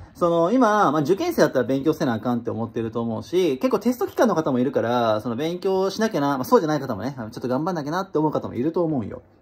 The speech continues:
で、ちょっと想像して。あの、できそう？四、四連休。なんか四連休、まあ、最終日、あ、一応、木、金、土、日だからさ、日曜の夜ぐらいにさ、「やっ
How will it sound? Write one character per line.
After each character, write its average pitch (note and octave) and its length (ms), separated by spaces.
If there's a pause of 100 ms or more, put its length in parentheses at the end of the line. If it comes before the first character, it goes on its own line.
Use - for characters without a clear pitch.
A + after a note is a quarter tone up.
(140)
で、 A#2 320 (420)
ち - 60
ょ - 40
っ - 20
と - 40
想 A#2 160
像 G#2 120
し - 40
て。 G2+ 220 (460)
あ G#2 160
の、 G#2 480 (240)
で A#2 100
き A#2 60
そ C3 140
う？ - 480
四、 G#2 240
四 A2 180
連 G2 120
休。 - 160 (460)
な B2+ 120
ん - 20
か B2 80
四 D#3+ 300
連 F3+ 180
休、 B2+ 260
ま C3+ 60
あ、 - 20
最 D#3 240
終 D3+ 180
日、 A2+ 160
あ、 A#2 240
一 B2+ 160
応、 B2 280 (180)
木、 F3+ 300
金、 D#3+ 240
土、 C#3+ 180
日 A#2+ 180
だ G#2 100
か G2+ 80
ら G2 80
さ、 - 240 (580)
日 A#2+ 320
曜 B2 140
の A#2 60
夜 A#2 260
ぐ B2+ 80
ら A#2+ 120
い A2 60
に A2 80
さ、 A2+ 260
「や C3+ 220
っ D3+ 80